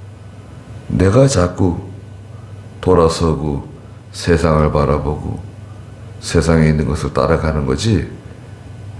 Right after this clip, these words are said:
예, 내가 돌아서면 돼요. 우리가 돌아서야 돼요. 예,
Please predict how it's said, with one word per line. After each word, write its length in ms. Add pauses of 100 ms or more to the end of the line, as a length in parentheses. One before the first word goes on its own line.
예, 760
내가 220
돌아서면 500
돼요. 220 (1200)
우리가 320
돌아서야 460
돼요. 160 (1500)
예, 40